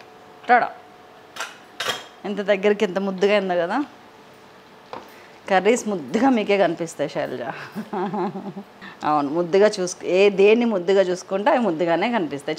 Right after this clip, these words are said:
చాలామంది చూడండి పిల్లుల్ని, కుక్కల్ని కూడా చాలా ప్రేమిస్తారు. వాళ్ళకి తెలుస్తుంది ఈ ప్రేమ ఎంత valuable. ఇష్టం లేని వాళ్ళకి, ఆ స్మెల్ పడని వాళ్ళకి అర్థం కాదు. మ్మ్.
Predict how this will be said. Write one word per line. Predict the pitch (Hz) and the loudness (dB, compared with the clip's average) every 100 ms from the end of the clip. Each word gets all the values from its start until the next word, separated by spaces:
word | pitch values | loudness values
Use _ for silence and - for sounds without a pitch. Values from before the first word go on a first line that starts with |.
| 202 | 4
చాలామంది | 180 196 196 180 | 4 4 0 2
చూడండి | 175 175 180 - - - - | 2 2 -2 -6 -20 -8 -2
పిల్లుల్ని, | 190 190 185 180 | 2 2 2 0
కుక్కల్ని | 160 - 185 180 | -2 0 2 2
కూడా | 170 170 | 0 -2
చాలా | 156 101 196 240 | -2 0 2 2
ప్రేమిస్తారు. | 208 202 185 185 175 156 | 2 0 -2 -4 -2 -2
వాళ్ళకి | 202 196 185 190 | 2 4 4 0
తెలుస్తుంది | 190 202 254 240 | -6 -2 0 0
ఈ | |
ప్రేమ | 233 196 196 208 190 170 165 - - - - - | 0 2 2 2 0 0 -6 -8 -10 -10 -12 -8
ఎంత | 175 190 | 0 4
valuable. | 190 175 185 180 156 - - - - - - - | 6 4 2 -2 -4 -6 -20 -20 -20 -20 -16 -4
ఇష్టం | 196 214 302 285 | -2 4 4 6
లేని | 254 247 | 4 2
వాళ్ళకి, | 226 220 | 2 2
ఆ | 220 | 0
స్మెల్ | 220 226 247 | 0 0 6
పడని | 247 226 226 | 4 4 0
వాళ్ళకి | 214 208 | 0 0
అర్థం | 208 160 220 240 | -2 0 -2 0
కాదు. | 175 160 - - - - - - - - - - - - - - - - - 240 | -2 -4 -10 -20 -20 -20 -20 -20 -20 -20 -20 -20 -20 -20 -20 -20 -20 -20 -12 -4
మ్మ్. | 247 247 247 233 202 175 151 107 143 | -2 0 0 -2 -2 -2 -4 -6 -10